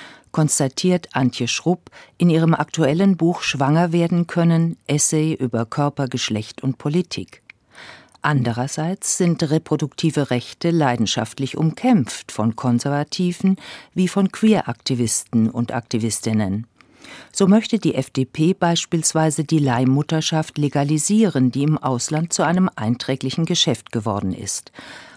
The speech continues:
Vielleicht kann die zahlungskräftige Kinderwunschkundschaft bald auf sie verzichten, da ja schon fleißig daran gearbeitet wird, den Uterus robotergestützt zu transplantieren oder künstlich herzustellen.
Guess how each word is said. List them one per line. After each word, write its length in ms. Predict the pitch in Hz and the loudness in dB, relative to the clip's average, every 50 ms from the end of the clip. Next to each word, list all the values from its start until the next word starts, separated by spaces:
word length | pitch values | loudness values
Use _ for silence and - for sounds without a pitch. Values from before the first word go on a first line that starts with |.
| - - | -4 2
Vielleicht 520 | - 214 175 131 104 127 185 - - - | 4 4 4 4 2 0 -2 -4 -6 -2
kann 180 | - 196 190 165 | 0 2 2 2
die 140 | 175 165 | 0 0
zahlungskräftige 1040 | - - - 131 127 127 131 143 156 143 - - - 156 151 - - - 127 - 131 | -2 -2 0 0 0 2 2 2 0 0 -2 -4 -2 -2 -2 -2 -4 -4 -2 -2 -2
Kinderwunschkundschaft 1500 | 120 - - 147 135 127 131 135 131 143 147 151 147 - - - - 170 165 165 - - - 160 160 - - _ - | -2 0 0 2 2 4 2 0 0 0 0 0 0 -2 -4 -4 0 0 0 0 0 0 -2 -2 -2 -4 -6 _ -4
bald 260 | - 135 131 123 - - | -2 0 0 0 -2 -4
auf 140 | 123 123 | -6 -4
sie 160 | - - 135 127 | -4 -6 -6 -4
verzichten, 720 | - 151 139 - - - 254 - - - - 135 135 127 - - - - - - - | -4 -6 -6 -4 -2 -4 -4 -4 -4 -4 -2 0 0 -2 -4 -8 -18 -18 -18 -8 -2
da 100 | - 170 | 0 2
ja 160 | 170 175 175 | 2 2 2
schon 180 | 165 - 185 175 | 2 2 0 0
fleißig 480 | - - 196 208 240 240 - 220 202 - | 0 0 -2 -2 -2 -2 -2 -2 -2 -2
daran 300 | 170 139 131 127 127 123 | -2 0 2 2 2 2
gearbeitet 680 | 123 - - 185 185 - 170 165 160 170 156 - - | 0 0 0 0 0 2 0 0 0 0 -4 -2 -2
wird, 200 | 151 151 151 - - - - - - - - | -2 -2 -2 -4 -10 -20 -20 -20 -8 0 2
den 180 | 175 175 165 - | 4 4 4 4
Uterus 640 | - 175 - 180 175 156 156 165 151 - - 113 | 0 0 0 0 0 2 2 0 0 0 -2 0
robotergestützt 1000 | 107 123 131 - 160 156 - 156 151 123 143 131 - - - 127 123 - - - - | 0 0 0 0 0 0 0 -2 -2 0 -2 -4 -4 -4 -4 -4 -2 -2 -4 -4 -2
zu 120 | - 135 | -4 -6
transplantieren 1080 | - - - 101 104 - - - 143 107 110 220 - - 190 185 185 170 170 165 160 | -4 -4 -4 -4 -4 -4 -6 -6 -4 -4 -4 -2 0 0 2 2 2 2 2 0 0
oder 260 | - - - 254 - 247 | 0 -2 -2 -2 -2 -2
künstlich 640 | - - 143 120 104 - - - 110 92 - - | -2 -2 -2 -2 -2 -2 -4 -6 -8 -8 -6 -4
herzustellen. 800 | 117 95 - - - - - - - 104 95 85 87 71 117 - | -6 -6 -6 -6 -8 -8 -6 -6 -6 -6 -6 -6 -8 -8 -10 -12